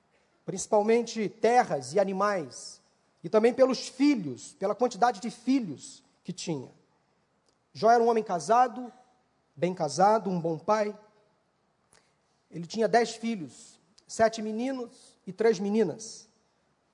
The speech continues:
Amava os filhos, cuidava tanto desses filhos, por diversas vezes, diz o texto, que ele oferecia sacrifícios a Deus, sacrifícios antecipados.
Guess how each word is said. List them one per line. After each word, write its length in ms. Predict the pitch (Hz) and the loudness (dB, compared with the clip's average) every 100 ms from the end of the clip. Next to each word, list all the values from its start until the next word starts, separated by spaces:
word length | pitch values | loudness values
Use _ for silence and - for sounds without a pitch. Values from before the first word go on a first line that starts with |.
| _ 175 | _ 0
Amava 380 | 185 254 226 | 6 6 4
os 160 | 190 - | -2 -4
filhos, 680 | - 254 233 202 - - _ _ _ _ - | -2 -2 -2 -8 -14 -20 _ _ _ _ -8
cuidava 340 | 202 247 233 | 4 4 4
tanto 680 | - - 294 320 269 - 160 | -4 0 4 6 4 -2 -6
desses 340 | 196 180 165 | -6 -6 -14
filhos, 580 | - 240 233 202 - - _ _ _ _ _ _ _ - | -6 -4 -4 -10 -20 -20 _ _ _ _ _ _ _ -4
por 60 | 233 | -2
diversas 500 | 226 285 277 240 160 | 2 2 2 -2 2
vezes, 320 | 220 285 185 | 4 4 2
diz 160 | 240 214 | -8 -10
o 60 | |
texto, 480 | - 254 285 - 214 | 0 2 2 -2 -6
que 100 | 247 | 2
ele 100 | 247 | 2
oferecia 540 | 226 247 220 214 254 | 4 2 0 0 -2
sacrifícios 800 | 226 254 247 214 - 262 302 208 | 2 0 0 -6 -6 -6 -4 -4
a 60 | 220 | -4
Deus, 600 | 170 247 254 247 - - _ _ _ _ _ _ | 0 0 0 -4 -20 -20 _ _ _ _ _ _
sacrifícios 600 | - 254 262 - 302 254 220 | -2 -2 -2 -2 -2 4 4
antecipados. 960 | 370 359 349 - - - 220 196 - | 4 2 -4 -4 -2 0 0 -2 -18